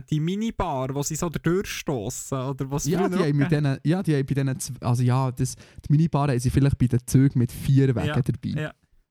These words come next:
Speaker 2: Aber auch, weisst, wie einfach wirklich so ein kleiner Zug, so ein Regio-Express
Speaker 1: Wow.
Speaker 2: quasi. Mit Minibar und Schaffner und huren Holzen und so.
Speaker 1: Das ist im Fall
Speaker 2: Schon noch schön.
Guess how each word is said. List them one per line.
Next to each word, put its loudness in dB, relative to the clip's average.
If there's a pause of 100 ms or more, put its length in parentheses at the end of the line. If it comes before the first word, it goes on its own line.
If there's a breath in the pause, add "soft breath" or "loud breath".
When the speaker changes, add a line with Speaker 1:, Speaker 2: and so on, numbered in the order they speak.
(120)
Speaker 2:
Aber 0
auch, -2
weisst, 2
wie 2
einfach 2
wirklich 0
so 0
ein 0
kleiner -2
Zug, -6
so -2
ein 4
Regio-Express -2
Speaker 1:
Wow. -16
Speaker 2:
quasi. -12 (460 soft breath)
Mit -2
Minibar 2
und -4
Schaffner -4
und -6
huren 0
Holzen -2
und -8
so. -8
Speaker 1:
Das -4
ist -6
im -4
Fall -4
Speaker 2:
Schon -6
noch -8
schön. -10